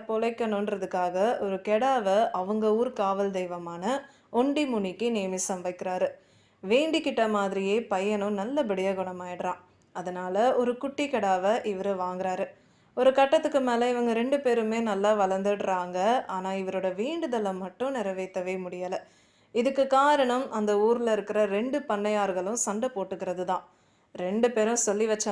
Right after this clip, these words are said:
மாதிரி அந்த கோயில் கொடைக்கு வராதனால விழாவும் பெருசா நடக்காது. அதனால நல்ல பாடன் இவங்க ரெண்டு பேரோட வீட்டுக்கும் போய் பேசுறாரு. அதுல ஒருத்தர் மட்டும் கடைசியா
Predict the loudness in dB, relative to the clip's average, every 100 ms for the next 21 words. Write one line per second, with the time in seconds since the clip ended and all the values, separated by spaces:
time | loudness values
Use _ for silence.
0 | -2 0 0 0 0 2 2 4 2 0
1 | -2 0 0 2 2 2 0 -2 0 0
2 | 0 0 0 0 0 -2 -4 -4 -4 -4
3 | -4 -6 -4 0 0 0 -8 _ _ _
4 | 2 2 4 4 4 2 2 0 0 0
5 | 2 2 0 -2 -2 0 0 2 0 -2
6 | -2 -2 -2 -2 -4 -4 -4 -4 -4 -4
7 | -4 -6 -6 -6 -4 -2 -4 -8 _ _
8 | _ -2 2 6 6 6 6 4 2 2
9 | 2 -2 -2 -2 -2 -2 -2 0